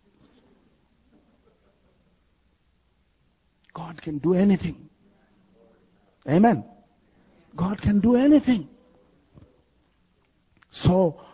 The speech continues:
more, your children are going to be more. You are going to do, look, if you have never done anything, I want to tell you that now you are going to do more.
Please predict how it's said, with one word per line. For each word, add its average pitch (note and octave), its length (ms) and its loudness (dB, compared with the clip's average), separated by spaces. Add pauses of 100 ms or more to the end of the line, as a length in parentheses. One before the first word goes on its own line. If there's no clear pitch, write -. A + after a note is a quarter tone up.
more, G#3+ 760 2 (800)
your F3+ 120 6
children G#3 420 -6
are E3+ 80 -8
going F3 160 -6
to D#3 40 -6
be C3+ 120 -6
more. C#3 300 -8 (800)
You D3 120 0
are D#3+ 80 0
going G3+ 200 0
to E3 60 -14
do, D3+ 180 -4 (300)
look, G#3+ 220 -4
if F#3 160 -10
you C4 140 -2
have G#3+ 240 -4
never G#3 320 -2
done F3+ 240 0
anything, F3+ 400 -4
I D#3+ 80 -8
want F3+ 260 -6
to - 60 -20
tell F3 220 -6
you D#3 80 -4
that C#3 180 -6
now F3+ 300 -6
you D#3+ 120 -6
are C3 60 -10
going C#3+ 180 -6
to B2 80 -14
do C3 180 -4
more. C3 300 -6